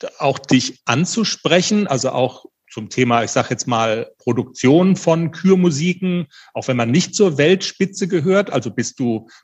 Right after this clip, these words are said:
bist du ansprechbar oder sagst du, also dein, deine Dienstleistung ist schon auf so einem hohen Level, dass du, ich sag jetzt mal, dich mit so Fußvolk in Anführungszeichen gar nicht mehr abgibst?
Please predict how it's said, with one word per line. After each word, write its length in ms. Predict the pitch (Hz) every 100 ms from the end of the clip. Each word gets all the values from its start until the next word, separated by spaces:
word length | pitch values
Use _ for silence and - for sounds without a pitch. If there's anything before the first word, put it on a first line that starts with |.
| -
bist 180 | -
du 120 | 131 -
ansprechbar 1080 | 120 190 - 165 190 185 - 165 170 180 -
oder 240 | 147 135
sagst 340 | 127 127 -
du, 260 | 151 143 135
also 360 | - 123 123 123 - _
dein, 840 | 127 127 135 139 131 131 131 147 147
deine 240 | 107 120
Dienstleistung 760 | 117 160 - 160 147 147 156 143
ist 160 | 123 -
schon 280 | 135 131
auf 160 | 131 123
so 100 | 143
einem 200 | 143 139
hohen 320 | - 139 131
Level, 420 | 120 135 147 143
dass 220 | 131 117 -
du, 360 | 127 120 120 _ _ _ _
ich 80 | -
sag 160 | 101
jetzt 180 | 135 -
mal, 180 | 123 104
dich 180 | 107 -
mit 160 | 110
so 180 | - 101
Fußvolk 640 | - 151 170 - 151 160 151
in 100 | 139
Anführungszeichen 840 | 135 - 131 120 - 120 120 127
gar 160 | 107 107
nicht 180 | 107
mehr 100 | 104
abgibst? 560 | 101 - 175 - - _